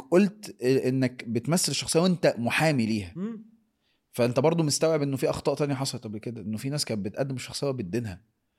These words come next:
Speaker 2: طبعًا.
Speaker 1: آه.
Speaker 2: مش عايز اقول يعني،
Speaker 1: ايوه، ايوه.
Speaker 2: يعني مش، مش عايز ابقى بعمم،
Speaker 1: ايوه، ايوه.
Speaker 2: بس على، على، على سكيل كبير يعني.
Speaker 1: صحيح.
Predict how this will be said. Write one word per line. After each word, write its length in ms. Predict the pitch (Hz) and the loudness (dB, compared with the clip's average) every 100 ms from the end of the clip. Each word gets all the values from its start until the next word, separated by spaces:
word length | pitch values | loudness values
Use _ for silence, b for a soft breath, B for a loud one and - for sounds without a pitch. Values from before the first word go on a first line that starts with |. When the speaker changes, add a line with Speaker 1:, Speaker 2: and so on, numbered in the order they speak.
| - | -12
Speaker 2:
طبعًا. 440 | - 196 175 - - | -6 -4 -4 -6 -14
Speaker 1:
آه. 300 | 104 95 98 - | -10 -8 -10 -12
Speaker 2:
مش 120 | 113 | -6
عايز 200 | 135 131 | -6 -4
اقول 420 | 127 165 147 123 | -6 -6 -8 -10
يعني، 400 | 107 113 107 107 - | -16 -16 -16 -12 0
Speaker 1:
ايوه، 300 | 143 180 143 | 2 4 2
ايوه. 180 | 165 156 - _ _ _ | 0 -4 -14 _ _ _
Speaker 2:
يعني 100 | 101 | -18
مش، 100 | 98 | -14
مش 120 | 101 | -10
عايز 140 | 120 135 | -4 -4
ابقى 180 | 135 120 | -4 -4
بعمم، 680 | 113 135 147 151 170 - - | 0 0 2 2 2 -2 0
Speaker 1:
ايوه، 300 | 139 139 135 | 2 2 0
ايوه. 100 | 135 | 0
Speaker 2:
بس 260 | 120 - | 0 0
على، 1160 | 120 120 107 117 117 113 113 107 107 113 113 117 _ _ _ _ _ | 0 -2 0 -2 -2 -2 -6 -8 -12 -12 -14 -18 _ _ _ _ _
على، 400 | - 90 110 113 120 | -16 -12 -10 -10 -12
على 180 | - 131 | -8 -6
سكيل 220 | 127 156 | -4 -4
كبير 380 | - 123 147 127 | -6 -4 -2 -2
يعني. 160 | 107 90 | -2 -4
Speaker 1:
صحيح. 460 | 131 165 156 - | -4 -4 -6 -14